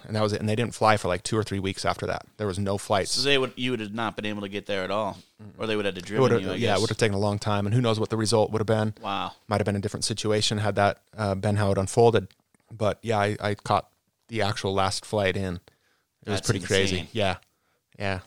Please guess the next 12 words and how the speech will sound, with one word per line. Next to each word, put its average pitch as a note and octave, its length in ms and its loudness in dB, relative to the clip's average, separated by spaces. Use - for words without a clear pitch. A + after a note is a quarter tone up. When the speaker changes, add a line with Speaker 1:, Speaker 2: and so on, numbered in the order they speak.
Speaker 1:
So F2+ 280 -4
super A#2+ 300 -2
lucky, A#2 400 2
super A2 240 -8
blessed, G#2+ 520 2
however G2 180 0
you G2+ 60 0
wanna G2 120 0
put G2+ 180 0
it. G2 160 0
Um, G2 120 -4
Speaker 2:
Yeah. G#2+ 360 0